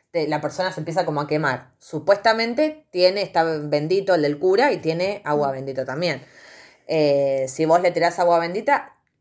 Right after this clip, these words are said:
Speaker 1: hay muchas películas que te muestran que, como en El Exorcismo, la, la mina terminó pobrecita, la chica toda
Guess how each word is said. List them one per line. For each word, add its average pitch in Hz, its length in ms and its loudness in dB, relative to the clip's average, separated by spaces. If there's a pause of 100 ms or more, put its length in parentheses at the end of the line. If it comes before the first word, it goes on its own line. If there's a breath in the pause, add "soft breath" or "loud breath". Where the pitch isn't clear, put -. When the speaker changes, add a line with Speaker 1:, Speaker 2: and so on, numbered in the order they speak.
Speaker 1:
hay 165 160 -4
muchas 190 300 -6
películas 196 400 0
que 180 100 -2
te 160 140 0
muestran 160 400 -4
que, 135 200 -4
como 139 220 -6
en 135 80 -8
El 135 120 -4
Exorcismo, 170 480 -2
la, 135 160 -4
la 139 140 -6
mina 175 180 0
terminó 151 260 -2
pobrecita, 156 500 0
la 147 120 -2
chica 170 240 -2
toda 170 260 -4